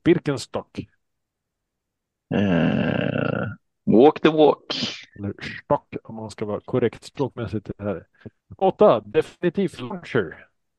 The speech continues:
Speaker 2: Infinitiv.
Speaker 1: På bakspår, nio, Nuzzlem.
Speaker 2: Wallner.
Speaker 1: Tio, D Midi.
Speaker 2: Jarabuco.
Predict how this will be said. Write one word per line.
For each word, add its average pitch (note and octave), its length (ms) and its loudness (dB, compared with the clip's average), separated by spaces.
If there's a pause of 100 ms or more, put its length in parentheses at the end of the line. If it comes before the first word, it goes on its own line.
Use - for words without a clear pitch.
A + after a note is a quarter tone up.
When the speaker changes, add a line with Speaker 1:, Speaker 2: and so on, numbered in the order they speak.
(480)
Speaker 2:
Infinitiv. D3+ 640 6 (1400)
Speaker 1:
På G#2+ 140 -8
bakspår, C3 540 0
nio, C#3+ 400 0
Nuzzlem. C3+ 680 2 (1400)
Speaker 2:
Wallner. A2 440 8 (1120)
Speaker 1:
Tio, C#3+ 400 2 (360)
D D3 260 6
Midi. D#3+ 400 -2 (960)
Speaker 2:
Jarabuco. A#2+ 1040 6